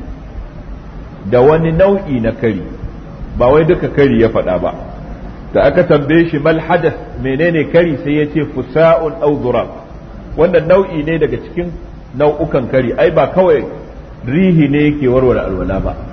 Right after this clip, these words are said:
abubuwa da dama suna warware alwala. To, amma da ya tashi sai ya faɗi wannan. Wasu sun ce haza min babu tanbihi bil adna ala al a'la aw bil akhaffi ala al aglazi, domin idan rihi ya warware al-, alwala, kaga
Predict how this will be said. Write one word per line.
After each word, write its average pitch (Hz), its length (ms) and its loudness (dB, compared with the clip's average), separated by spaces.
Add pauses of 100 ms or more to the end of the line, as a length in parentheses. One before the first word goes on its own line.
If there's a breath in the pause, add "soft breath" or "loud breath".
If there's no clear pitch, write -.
(240)
abubuwa 139 500 4
da 107 80 0
dama 143 340 2
suna 151 220 0
warware 113 320 4
alwala. 82 360 -2 (680)
To, - 120 0
amma 139 260 4
da 151 100 0
ya 151 100 4
tashi 185 360 4
sai 147 80 2
ya 151 120 6
faɗi 135 240 -4
wannan. 101 360 0 (460)
Wasu 139 320 2
sun 160 160 -2
ce 156 120 2
haza 151 300 4
min 156 180 -2
babu 160 220 4 (140)
tanbihi 139 580 2
bil 117 300 -2
adna 156 580 2 (360)
ala 120 200 0
al 107 80 -4
a'la 101 380 -4
aw 151 160 4
bil 135 260 0
akhaffi 185 680 -2 (440)
ala 143 320 2
al 131 120 0 (120)
aglazi, 120 640 0 (920)
domin 135 380 0
idan 151 320 4
rihi 180 540 0
ya 165 160 6
warware 165 340 4
al-, 131 220 -4
alwala, 135 420 2
kaga 151 380 0